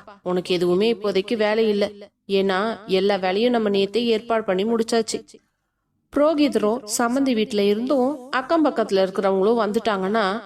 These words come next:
நம்ம ஃபங்க்ஷனை ஸ்டார்ட் பண்ண வேண்டியதுதான். எல்லாருக்கும் சாப்பாடு கூட நான் தயார் பண்ண சொல்லிட்டேன் என்றதும், அப்படியாம்மா, அப்போ எனக்கு எதுவும் வேலை இல்லையா என்று அவர்கள் பேசிக் கொண்டிருக்கும் பொழுதே நவீன் தயாராகி கீழே வந்தான்.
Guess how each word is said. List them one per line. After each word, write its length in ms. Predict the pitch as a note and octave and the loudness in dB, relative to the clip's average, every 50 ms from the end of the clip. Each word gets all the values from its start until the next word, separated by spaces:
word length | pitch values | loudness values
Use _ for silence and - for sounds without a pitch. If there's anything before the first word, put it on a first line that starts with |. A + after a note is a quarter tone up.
| F#3+ | -4
நம்ம 300 | G#3 G#3+ G#3 G#3 G3+ G3+ G3+ | -2 -2 0 2 2 0 0
ஃபங்க்ஷனை 480 | G3+ - A3+ A#3 B3 - D#4 D4 B3+ A3 | 0 0 -2 -2 0 0 2 2 2 0
ஸ்டார்ட் 340 | - - G#3 G3+ G#3 - | -2 -2 -2 -4 -2 -2
பண்ண 140 | - G#3+ G#3 G3 | -2 -2 0 0
வேண்டியதுதான். 640 | F#3 F#3+ F#3 F3+ F3+ E3+ F3 E3 E3+ A3+ A3+ E3+ - A3+ - _ _ _ _ _ _ _ | 0 0 0 0 -2 -2 -2 0 0 -2 -2 -4 -10 -20 -20 _ _ _ _ _ _ _
எல்லாருக்கும் 560 | - F#3 F#3 F#3+ F#3 F3+ F3 F3+ F3+ G#3+ A#3 A3+ | -4 0 0 2 2 2 0 0 -2 -2 -2 0
சாப்பாடு 400 | - G#3 G3+ G3 - A3 G#3 G3+ | 0 -2 -2 0 0 -2 -2 0
கூட 200 | G3+ G#3 F#3+ F#3+ F#3 G#3 A#3+ B3+ | -2 -2 0 2 2 2 2 0
நான் 220 | A3+ G3 F#3+ F#3+ | 0 -2 -2 0
தயார் 260 | G#3+ G3 G#3 A3+ A3+ A3+ | 0 2 2 0 0 0
பண்ண 140 | A#3 A3 G#3 | -2 0 0
சொல்லிட்டேன் 480 | - - G#3 G3 F#3+ F#3 - F#3 F#3+ - - G3+ | 0 0 0 0 0 0 -2 -4 -6 -6 -4 -2
என்றதும், 500 | G3+ G3+ G3 F#3+ G#3+ A3 C4+ B3+ A#3 A3+ A#3+ B3+ A#3+ A3+ B3 B3+ _ _ _ _ _ _ | 0 0 2 2 2 2 2 2 2 0 -2 -4 -6 -10 -20 -20 _ _ _ _ _ _
அப்படியாம்மா, 640 | - G#3+ G3+ - - D4+ D4+ C4 G#3+ G3 F#3 F#3 F#3+ G#3+ A3+ G#3+ F3 G#3+ A3+ G#3+ F3 | -4 -4 -2 0 0 2 2 2 2 2 0 2 2 2 0 -2 -4 -8 -14 -14 -4
அப்போ 300 | F3+ G3 F#3+ G3 - G#3 G#3 G3+ G3+ G3+ G3+ G#3 - - | -4 -4 -4 0 2 4 4 6 4 4 2 0 -2 -2
எனக்கு 280 | G3 F#3+ F#3 F3 - | -2 -2 0 0 -2
எதுவும் 260 | F#3 F#3+ B3+ C#4+ C4+ | 0 2 2 2 2
வேலை 240 | G#3 F#3+ G3 A#3 C#4 C4+ | 2 0 0 0 0 0
இல்லையா 380 | A3+ G3+ F#3 F3+ F3 F3 F#3+ G#3+ G#3+ F#3+ F#3+ G3 | 0 2 2 0 2 0 0 -2 -4 -6 -2 0
என்று 320 | G#3 G#3 G#3+ G#3+ G#3+ G#3 G3 G3+ A#3+ - - | 2 2 2 2 2 2 4 2 2 0 0
அவர்கள் 420 | A3 A3+ A3 A#3 A3 G#3 G#3+ G#3+ G#3 | -2 0 0 0 0 2 0 0 2
பேசிக் 380 | - A3 B3+ B3 - C4 B3 | 0 -2 -2 -2 -4 -4 0
கொண்டிருக்கும் 560 | A3+ G#3+ G#3 G3 F#3+ F#3+ F#3 F#3+ F#3+ F#3 F#3 | 0 2 2 2 2 2 0 -4 -4 -4 -2
பொழுதே 360 | F3+ F#3 F#3 G3 G#3+ D4 C#4+ C4 B3+ C4+ C#4 C4 B3 C4+ _ _ _ _ _ _ | 0 0 0 2 2 2 2 2 0 0 -4 -8 -20 -20 _ _ _ _ _ _
நவீன் 440 | A#3+ B3 B3+ C#4 D#4 D#4 C4+ A#3 A#3+ B3 - | -2 -2 0 0 0 0 0 0 -2 -4 -2
தயாராகி 600 | B3 A#3 A3+ A#3 B3 B3+ A#3+ G3+ F#3 F#3+ F3+ G#3+ A#3 | 0 0 2 2 2 2 0 0 -2 -2 -4 -4 -2
கீழே 340 | B3 C4 B3+ C4 B3+ B3 | 0 0 2 4 4 4
வந்தான். 400 | A#3+ A#3 A3 A3 A3 G#3+ G#3 G#3+ | 2 2 0 0 0 0 -2 -2